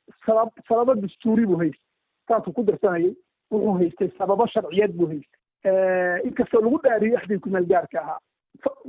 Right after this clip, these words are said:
Faroolena mark-, markuu yimaaday dastuurkii buu dhammaystiray Faroole. Dastuur dhammaystiran oo afti dadweyne loo qaaday oo kooban oo la ansixiyey buu sameeyey. Dastuurkaas baa waxaa ku qoraa muddada xilhaynta madaxweynaha inuu yahay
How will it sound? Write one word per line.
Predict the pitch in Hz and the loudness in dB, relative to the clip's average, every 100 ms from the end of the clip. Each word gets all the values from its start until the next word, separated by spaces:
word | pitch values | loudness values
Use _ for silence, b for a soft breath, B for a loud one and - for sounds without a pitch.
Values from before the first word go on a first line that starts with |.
| 214 | -8
Faroolena | - 262 247 240 226 | 0 2 4 2 2
mark-, | 220 214 208 | 0 -2 -2
markuu | 233 - 214 | -2 -2 -2
yimaaday | 202 196 202 262 240 | 0 0 0 -2 -4
dastuurkii | 190 - 294 - 214 | -8 0 0 2 0
buu | 196 | 0
dhammaystiray | 190 196 - 165 | -2 -2 -4 -10
Faroole. | - 160 143 - _ _ | -6 -8 -8 -16 _ _
Dastuur | 180 - 240 214 | -10 -4 -2 0
dhammaystiran | 202 226 226 - 220 240 - _ _ _ - | 0 0 -2 0 0 -2 -8 _ _ _ -6
oo | 202 - | -4 -2
afti | 196 - 247 | -2 0 0
dadweyne | 208 214 214 | 0 -2 0
loo | 214 214 | 2 0
qaaday | 214 196 196 196 | 0 0 0 0
oo | 180 | -2
kooban | - 196 190 247 - _ _ _ - | -2 -2 0 -2 -4 _ _ _ -4
oo | 202 | 0
la | 190 190 | 2 2
ansixiyey | 214 175 - - 220 | -2 -4 -6 -2 0
buu | 185 165 | 0 -4
sameeyey. | 170 156 147 - _ _ _ - | -6 -8 -10 -14 _ _ _ -6
Dastuurkaas | - - 320 - - - | -4 0 0 0 -2 0
baa | 233 | -2
waxaa | 220 214 | -2 -4
ku | - | -8
qoraa | - 226 208 220 - _ _ - | -6 -2 0 -2 -4 _ _ -10
muddada | 185 208 226 - | -4 0 0 0
xilhaynta | 185 208 214 196 | -2 -2 0 -2
madaxweynaha | 180 175 190 208 190 | -2 0 0 0 -2
inuu | 202 185 180 | -4 -4 -2
yahay | 160 185 | -2 -4